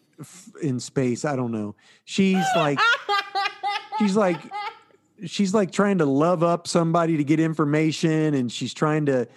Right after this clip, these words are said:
Speaker 1: infiltrate this and infiltrate that to go
Speaker 2: But
Speaker 1: save
Speaker 2: she actu-,
Speaker 1: somebody.
Speaker 2: and this entire time, they're like, like, literally for, like, a comic and a half, it's just these men sitting at a table and Nick Fury's telling Natasha's
Speaker 1: Yes,
Speaker 2: life
Speaker 1: they
Speaker 2: story.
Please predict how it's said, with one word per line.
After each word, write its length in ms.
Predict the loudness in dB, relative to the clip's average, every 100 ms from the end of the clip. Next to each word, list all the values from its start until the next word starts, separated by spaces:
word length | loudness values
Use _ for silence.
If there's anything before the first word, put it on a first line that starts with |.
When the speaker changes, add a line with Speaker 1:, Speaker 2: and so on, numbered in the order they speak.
| -20 _
Speaker 1:
infiltrate 680 | -2 0 0 0 0 0 0
this 400 | 0 2 0 -2
and 80 | -2
infiltrate 480 | -2 -2 -2 -2 0
that 260 | 0 0 -2
to 80 | -2
go 140 | -2
Speaker 2:
But 80 | 2
Speaker 1:
save 240 | 0 2
Speaker 2:
she 100 | 0
actu-, 220 | 2 0 0
Speaker 1:
somebody. 600 | 0 2 2 0 0 -2
Speaker 2:
and 60 |
this 200 | -2 -2
entire 500 | -2 -4 -4 -2 -2
time, 460 | -4 -6 -4 -4 -4
they're 160 | -4
like, 400 | -4 -6 -10 -10
like, 180 | -8 -8
literally 380 | -6 -4 -2 -4
for, 100 | -4
like, 180 | -6 -6
a 100 | -8
comic 500 | -4 -4 -4 -6 -8
and 140 | -6
a 40 | -6
half, 600 | -2 -2 -2 -4 -12 -20 -20 -20 -18 -6
it's 240 | -4 -4
just 200 | -6 -4
these 200 | -2 0
men 420 | 0 0 -2 -4
sitting 340 | -4 -6 -4 -2
at 120 | -2
a 60 |
table 540 | -2 -2 -2 0 0 0
and 160 | 0
Nick 180 | -2 -4
Fury's 540 | -2 0 2 0 -2 -8
telling 680 | -4 0 0 0 -2 -6 _ -20 -18
Natasha's 400 | -14 -4 -2 2
Speaker 1:
Yes, 180 | 0 2
Speaker 2:
life 240 | 0 -2
Speaker 1:
they 300 | 0 2
Speaker 2:
story. 20 | 2